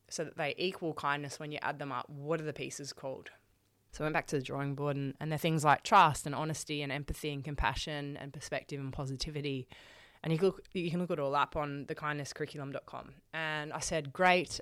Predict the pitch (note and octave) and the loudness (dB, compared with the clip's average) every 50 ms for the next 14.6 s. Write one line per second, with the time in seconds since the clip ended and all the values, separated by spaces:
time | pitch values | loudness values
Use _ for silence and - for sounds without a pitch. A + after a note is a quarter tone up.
0 | - - F3 F#3 F3 D#3 D#3 D3+ C#3 - - - - - - - - - - - | 0 2 4 4 4 2 0 -2 -4 -6 -12 -20 -20 -20 -20 -20 -20 -20 -20 -20
1 | - - _ _ _ _ _ _ _ - - F#3+ F3+ F3 F3 - - F#3 E3 D#3+ | -20 -20 _ _ _ _ _ _ _ 0 6 8 8 8 8 8 8 8 8 10
2 | D#3 F3+ F#3+ F#3+ F3+ D3+ D#3+ D3+ D3 F3 F3 F3 F3+ F3 F3+ E3 - - F#3 D3+ | 10 8 8 8 8 8 6 6 8 10 10 12 12 12 10 8 6 2 -2 -2
3 | - - - - - A3 A3+ A3 - - - F#3+ E3+ D#3 - - F3+ E3 E3+ F3+ | -2 -2 -2 2 6 8 8 8 8 4 2 2 2 2 4 6 8 8 10 8
4 | E3+ F3+ F3 E3+ D#3+ D3+ D3+ D#3 D#3 - - F3+ E3+ E3+ E3 D#3+ D#3+ - E3+ D3+ | 6 6 6 8 8 8 8 6 2 2 6 8 8 8 8 6 4 2 2 0
5 | C#3+ - - - - D#3+ D#3 D3+ D3+ - - D#3+ D3+ D3 - - D3+ C#3+ C#3+ C3+ | 0 0 0 0 2 4 4 4 4 2 2 0 0 0 0 -2 -4 -4 -4 -2
6 | C3 A#2+ A2 - - - - - _ _ _ _ _ _ _ - - - E3 D#3 | -2 -2 -2 -4 -6 -12 -18 -20 _ _ _ _ _ _ _ -8 -4 0 2 2
7 | D3+ D3+ D3+ D3 C#3+ C3 - - _ _ _ _ _ _ _ _ _ - - - | 2 4 2 2 0 -2 -8 -16 _ _ _ _ _ _ _ _ _ -20 -20 -20
8 | _ - - - F#3 E3 - E3+ E3 C#3 - C#3 C3+ C3+ D#3 F3 - - F3 D#3 | _ -14 -8 -4 -4 -2 -2 -2 -4 -4 -2 -2 2 4 6 6 6 4 2 -2
9 | D#3 D3+ C3+ - E2+ E2+ - - - C3+ C#3 C#3 C#3 C#3 C#3+ C#3 C3 - - E3 | 0 0 0 2 2 2 0 -2 -4 -4 -2 -2 -2 -2 -2 -4 -6 -4 -4 -2
10 | E3+ F#3 G#3 F#3+ - - D#3+ D3 C3 G#2+ A2+ - - D3 C#3 - - C3 A#2+ - | -2 0 -2 -2 -2 -4 -4 -4 -4 -4 -4 -6 -6 -10 -10 -6 -6 -6 -6 -4
11 | - - D3+ D#3+ D#3+ D3 D3+ - - D#3+ C#3 C3 - D3 - - C#3+ C#3+ C#3+ C#3+ | -4 -2 -2 -2 -2 -4 -4 -4 -2 -4 -4 -2 -4 -6 -6 -6 -6 -6 -6 -6
12 | - D#3 D3+ C#3+ - - - C3 - B2+ - - - - - - _ _ - - | -4 -4 -4 -6 -6 -6 -8 -8 -8 -6 -6 -6 -6 -6 -8 -14 _ _ -20 -20
13 | - - - _ _ _ _ - - - E3 D3+ D3 C#3+ C#3+ D3 C#3+ C#3+ C#3 D3 | -20 -20 -20 _ _ _ _ -10 -4 0 2 4 4 4 4 2 0 0 0 -2
14 | - - E3 D3+ C3+ - D#3 C#3+ C#3 C3+ C3+ - | -2 -2 -4 -6 -6 -6 -6 -4 -4 -6 -6 -8